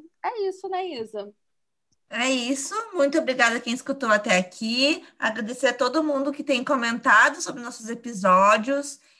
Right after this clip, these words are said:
Speaker 2: Então, a gente tá gravando hoje, foi ao ar hoje o cinquenta, não deu tempo de comentarem ainda, mas o episódio quarenta e nove do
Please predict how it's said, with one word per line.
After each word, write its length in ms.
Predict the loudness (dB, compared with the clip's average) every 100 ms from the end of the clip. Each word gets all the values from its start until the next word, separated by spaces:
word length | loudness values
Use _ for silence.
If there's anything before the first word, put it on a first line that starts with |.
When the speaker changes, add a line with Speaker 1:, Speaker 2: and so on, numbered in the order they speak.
| _ _
Speaker 2:
Então, 1080 | -6 -4 0 2 2 0 -4 -4 -4 -4 -8 _ _ _ -4
a 140 | 0
gente 200 | 0 -2
tá 120 | -4
gravando 560 | 0 0 0 -2 -2 -6
hoje, 840 | -2 -2 -2 -4 -6 -10 -8 -8 -8
foi 180 | -2 4
ao 140 | 4
ar 200 | 4 2
hoje 340 | -2 -4 -2 -4
o 320 | -6 -10 -10
cinquenta, 640 | -8 -8 -2 2 2 0
não 120 | -2
deu 120 | -2 -2
tempo 260 | -4 -6
de 120 | -8
comentarem 720 | -6 -2 -2 0 2 2 2 0
ainda, 640 | 0 0 -2 -2 -4 -6 _ _ _ -2
mas 200 | 0 0
o 20 |
episódio 380 | -2 0 0 0
quarenta 460 | 0 0 -2 -2
e 100 | 0
nove 540 | 2 4 6 4 2 -2
do 680 | 0 0 0 0 2 0